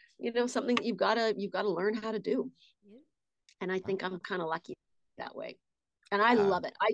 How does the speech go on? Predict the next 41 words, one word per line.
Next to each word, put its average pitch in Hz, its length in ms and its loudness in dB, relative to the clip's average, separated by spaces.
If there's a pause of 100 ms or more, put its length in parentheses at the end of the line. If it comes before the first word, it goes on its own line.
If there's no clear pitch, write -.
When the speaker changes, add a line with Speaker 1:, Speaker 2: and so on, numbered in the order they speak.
Speaker 1:
think 254 240 4 (220)
voice 269 240 8
acting 285 320 4
is 202 120 2
literally, 233 640 0
you 214 100 0
know, 190 60 -2
people 202 260 -6
say, 185 280 -4
"I, 220 100 -8 (120)
I 233 80 0
always 262 180 2
feel 269 140 0
like 254 120 2
it 240 40 2
would 208 160 -4
be 214 80 -2
the 202 180 2
best 202 220 -6
job 196 240 2
in - 20 0
the 185 80 0
world." 175 200 -2
It's - 60 -14
like, 175 200 -10
it 185 160 0
is 180 120 -2 (280)
literally 190 580 0
the 175 120 -4
best 127 300 -8
job 147 280 -6
in 160 60 -10
the 147 80 -8
world. - 300 -10 (440)
When 190 240 0
you're 180 100 2
working, 175 320 0
it 196 180 2
is 180 380 0
so - 500 4
much 302 280 6